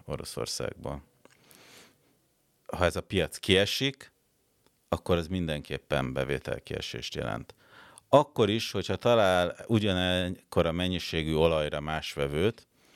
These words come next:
mert, ö, ott nem fogja tudni ugyanezen az áron eladni, mert drágább lesz a szállítás. És versenyképesnek kell maradnia a közel-keleti olajjal, ami ugye Indiához meg Kínához sokkal közelebb van.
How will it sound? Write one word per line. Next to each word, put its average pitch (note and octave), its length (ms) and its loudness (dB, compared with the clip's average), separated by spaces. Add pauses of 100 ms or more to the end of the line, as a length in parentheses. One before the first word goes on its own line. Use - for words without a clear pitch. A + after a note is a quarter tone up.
(680)
mert, E2+ 540 0
ö, F2 420 2
ott - 140 -8
nem F#2+ 120 0
fogja E2 180 -2
tudni D#2 240 -2
ugyanezen D2 460 -2
az C#2+ 160 -4
áron C#2+ 240 -2
eladni, D#2 360 2
mert D2+ 240 0
drágább C#2 420 -2
lesz C#2+ 220 -10
a - 40 -14
szállítás. - 760 -8 (460)
És - 160 -4
versenyképesnek F2+ 840 2
kell F2 140 2
maradnia D#2+ 480 2
a D#2 60 0
közel-keleti D#2 760 -2
olajjal, D#2 360 4
ami D#2 160 -4
ugye D#2 180 -4
Indiához D2+ 480 0
meg D#2 180 -6
Kínához D2+ 360 -6
sokkal D2 360 -8
közelebb - 460 -10
van. F2 220 -12